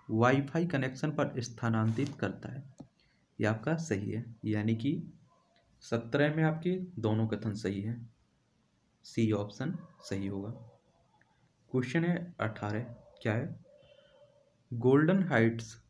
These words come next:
समाचारों में रहा है, निम्नलिखित में से कौन सा देश इसके साथ सीमा साझा नहीं करता है? तो ये है आपका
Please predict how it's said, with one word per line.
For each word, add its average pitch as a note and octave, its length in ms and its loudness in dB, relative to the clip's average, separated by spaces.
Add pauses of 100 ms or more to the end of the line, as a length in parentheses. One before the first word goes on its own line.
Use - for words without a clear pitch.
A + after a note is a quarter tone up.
(140)
समाचारों A#2+ 640 2
में C#3 100 0
रहा G2+ 220 0
है, A2+ 320 -6
निम्नलिखित C3+ 420 0
में E3+ 100 2
से E3+ 100 -2
कौन C3+ 240 0
सा C#3+ 140 -2
देश D#3 280 -2 (520)
इसके C#3 260 0
साथ E3+ 360 2
सीमा C3+ 360 0
साझा D3 720 -2
नहीं A#2 240 2
करता G#2+ 280 -6
है? A2 160 -10 (1600)
तो A#2 60 -2
ये A2+ 160 4
है A2+ 80 0
आपका A2+ 520 -4